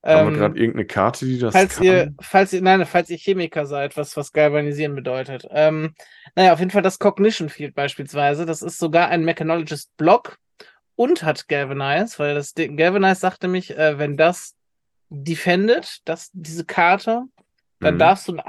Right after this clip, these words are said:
Speaker 2: Item zerstören, was du kontrollierst. Und wenn du das tust, ähm, bekommt diese Karte plus zwei Block.
Speaker 1: Mhm. Das
Speaker 2: Ähm,
Speaker 1: haben, das Keyword
Speaker 2: ja.
Speaker 1: haben einige Karten auch in diesem Set. Äh, ist immer das Gleiche,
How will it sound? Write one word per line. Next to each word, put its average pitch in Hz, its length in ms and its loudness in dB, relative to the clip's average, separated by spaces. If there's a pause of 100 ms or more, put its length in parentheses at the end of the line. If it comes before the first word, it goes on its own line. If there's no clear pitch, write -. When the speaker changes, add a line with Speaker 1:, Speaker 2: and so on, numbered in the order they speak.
(140)
Speaker 2:
Item 220 220 -2
zerstören, 208 560 2
was 202 140 -4
du 208 80 -10
kontrollierst. 202 800 -2
Und 147 240 -8
wenn 156 100 -2
du 151 60 -6
das 147 240 -6
tust, - 640 -12
ähm, 160 500 -6 (540)
bekommt 170 460 0
diese 180 260 -2
Karte 160 380 2
plus - 440 -12
zwei 139 380 -4
Block. 127 360 -10 (800)
Speaker 1:
Mhm. 92 380 -6 (460)
Das 147 180 0
Speaker 2:
Ähm, 123 60 2
Speaker 1:
haben, 107 400 0 (160)
das - 240 -8
Keyword 110 340 4
Speaker 2:
ja. 104 60 0
Speaker 1:
haben 98 180 0
einige 143 640 -2 (400)
Karten 135 400 -4
auch 139 420 -4
in 123 160 -6
diesem 123 240 -6
Set. - 380 -4 (580)
Äh, 98 300 4
ist - 100 -6
immer 110 160 -2
das 98 200 0
Gleiche, 131 520 -2